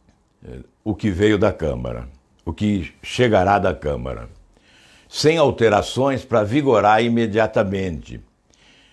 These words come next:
Então, esta parte consensual da proposta será promulgada, poderá ser promulgada. Eu tô falando em o que está previsto e o que nós estamos defendendo, o que nós estamos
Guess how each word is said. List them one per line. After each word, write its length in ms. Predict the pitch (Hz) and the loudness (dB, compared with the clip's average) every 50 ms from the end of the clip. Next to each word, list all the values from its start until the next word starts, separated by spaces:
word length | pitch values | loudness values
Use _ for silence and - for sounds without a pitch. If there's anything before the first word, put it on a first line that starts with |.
| _ _ - | _ _ -8
Então, 580 | - 95 95 76 107 104 98 92 87 73 60 - - _ - | -6 -6 -4 0 2 2 2 2 0 -2 -6 -10 -14 _ 0
esta 300 | 123 135 - - 135 117 | 0 0 2 0 0 -2
parte 420 | - - 131 139 - - - 135 | 2 2 2 2 2 2 -4 -6
consensual 960 | 127 - 139 165 190 196 - - 147 151 135 - - 104 98 92 90 87 80 | -6 -4 -4 -4 -4 -4 -4 -6 -6 -6 -6 -6 -4 -2 0 2 2 0 0
da 120 | 73 95 | -2 -4
proposta 880 | 92 - 110 104 92 - - 113 123 139 131 - - - - 82 - - - _ _ _ _ _ _ _ _ _ _ _ _ _ | -4 -2 -4 -4 -4 -2 0 0 0 0 0 -4 -10 -10 -10 -10 -10 -10 -16 _ _ _ _ _ _ _ _ _ _ _ _ _
será 400 | _ - - 127 127 120 120 123 | _ -8 -2 2 4 4 4 4
promulgada, 840 | 123 - 127 135 131 131 123 101 90 85 73 62 58 58 58 55 - - _ _ _ _ _ - | 2 2 2 0 2 2 0 0 2 0 0 0 -2 -6 -12 -12 -14 -18 _ _ _ _ _ 0
poderá 480 | 104 110 98 95 92 92 98 113 127 | 0 0 2 2 2 2 4 2 2
ser 240 | - - 117 120 120 | 2 0 -2 -2 -2
promulgada. 840 | 110 120 120 120 127 123 107 92 85 71 64 60 58 57 50 - _ _ _ _ _ _ _ _ _ | -2 -4 -4 -4 -4 -4 -4 -2 -2 -2 -4 -4 -8 -14 -18 -20 _ _ _ _ _ _ _ _ _
Eu 60 | - | -8
tô 160 | 69 101 95 | -4 -4 -4
falando 640 | 90 - 98 90 90 92 92 101 113 117 120 117 127 | -2 0 0 0 0 0 0 0 0 0 0 0 0
em 160 | 127 123 123 120 | 0 0 0 0
o 60 | 113 | -2
que 140 | 117 104 95 | -2 -6 -8
está 200 | - - 117 110 | -2 0 0 0
previsto 1160 | - - 127 127 120 98 80 80 101 131 131 123 110 - - - _ - 80 71 60 - - _ _ _ - - - _ - | 2 2 2 2 2 2 -2 -2 -2 -2 -2 -2 -2 -4 -8 -12 _ -10 -8 -8 -8 -10 -12 _ _ _ -20 -20 -20 _ -4
e 80 | 95 | -2
o 60 | 104 101 | -2 0
que 140 | - 117 | 0 0
nós 340 | 110 110 107 110 113 110 101 | 2 4 4 4 4 2 0
estamos 580 | - - - 110 110 117 117 117 120 113 - 90 | -6 -2 0 2 2 2 2 0 -2 -4 -4 0
defendendo, 1040 | 104 117 113 - - 127 117 113 101 98 113 117 120 120 110 95 80 71 69 67 67 | 0 0 0 0 -2 -2 -2 0 0 0 2 2 2 2 0 -4 -6 -8 -10 -12 -12
o 40 | 65 | -8
que 100 | - 98 | -8 -6
nós 300 | 92 101 104 104 101 - | -2 -2 -2 -2 -2 -4
estamos 520 | - - 107 107 113 113 110 104 - - | -2 0 0 0 0 -2 -4 -6 -8 -10